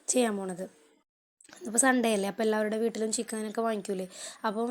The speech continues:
നമ്മുടെ വീട്ടിൽ ചിക്കൻ വാങ്ങിച്ചപ്പോൾ ഒത്തിരി ലേറ്റായിപ്പോയി. അപ്പോൾ സിമ്പിളായിട്ട് പെട്ടെന്ന് ചെയ്തെടുക്കാൻ പറ്റിയൊരു ചിക്കൻ കറിയുടെ റെസിപ്പിയാണ്. ഇത് നിങ്ങളൊന്ന് ചെയ്ത് നോക്കണം കേട്ടോ.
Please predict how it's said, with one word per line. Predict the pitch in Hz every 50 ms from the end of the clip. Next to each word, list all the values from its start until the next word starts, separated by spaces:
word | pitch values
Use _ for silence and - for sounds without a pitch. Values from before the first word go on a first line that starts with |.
| 302 254 233
നമ്മുടെ | 226 220 220 240 254
വീട്ടിൽ | 277 247 233 233 -
ചിക്കൻ | 247 - - 214 214
വാങ്ങിച്ചപ്പോൾ | 214 214 202 220 202 - 226 247
ഒത്തിരി | 240 - 240 220 247
ലേറ്റായിപ്പോയി. | 254 233 190 - - 196 196 190 - 202 202
അപ്പോൾ | 190 - 240 -
സിമ്പിളായിട്ട് | - 247 233 226 233 226 - 277 285 254 214 - 240 240 311 370 - -
പെട്ടെന്ന് | 233 - - _ - 277 277 311 302
ചെയ്തെടുക്കാൻ | 302 277 220 214 202 190 202 190 190
പറ്റിയൊരു | 190 180 - 208 233 240
ചിക്കൻ | - 277 - 233 214
കറിയുടെ | 208 196 190 185 202 220
റെസിപ്പിയാണ്. | 214 - - 185 - 202 190 185 185 220 269 - - - - - - - -
ഇത് | 254 247 247
നിങ്ങളൊന്ന് | 240 226 220 220 220 233 226 -
ചെയ്ത് | 247 220 202 180 196 208
നോക്കണം | 202 190 - 190 185
കേട്ടോ. | 180 170 -